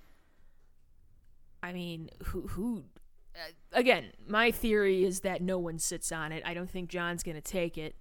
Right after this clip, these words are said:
I think after what he saw, even with the Northmen, you know, during the sacking of the city, he's just like, "Ah, fuck all of this," you know?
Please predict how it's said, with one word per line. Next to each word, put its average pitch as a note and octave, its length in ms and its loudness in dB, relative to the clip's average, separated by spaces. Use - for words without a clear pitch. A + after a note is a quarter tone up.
I F#3 100 2
think F3+ 360 -4
after F3+ 320 0
what E3+ 140 -2
he G3+ 140 -4
saw, F3+ 320 0
even A3 280 2
with F#3+ 140 2
the E3 60 -4
Northmen, F3 720 2
you E3+ 120 -6
know, C#3 340 -8
during D#3 280 -8
the D#3 60 -10
sacking F3+ 500 -4
of - 140 -12
the - 60 -10
city, D#3+ 380 -4
he's E3+ 240 -14
just - 240 -10
like, - 180 -14
"Ah, - 400 -12
fuck - 380 -6
all - 220 -8
of - 140 -14
this," - 320 -14
you F3+ 100 -8
know? E3+ 240 -6